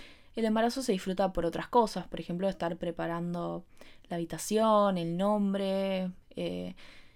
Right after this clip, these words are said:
cosas así, más relacionadas a esperar el nacimiento, a la ilusión de que llegue el bebé.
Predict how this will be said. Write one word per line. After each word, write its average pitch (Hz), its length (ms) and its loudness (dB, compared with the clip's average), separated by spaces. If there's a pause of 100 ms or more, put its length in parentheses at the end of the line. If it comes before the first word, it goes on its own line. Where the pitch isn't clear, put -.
(340)
cosas 311 300 2
así, 226 360 2
más 196 320 2
relacionadas 180 760 0
a 160 40 -4
esperar 165 420 0
el 180 100 2
nacimiento, 185 800 0
a 170 80 0
la 170 160 0
ilusión 180 420 -2
de 196 100 -2
que 175 100 -4
llegue 180 260 -2
el 175 80 -2
bebé. 180 380 -2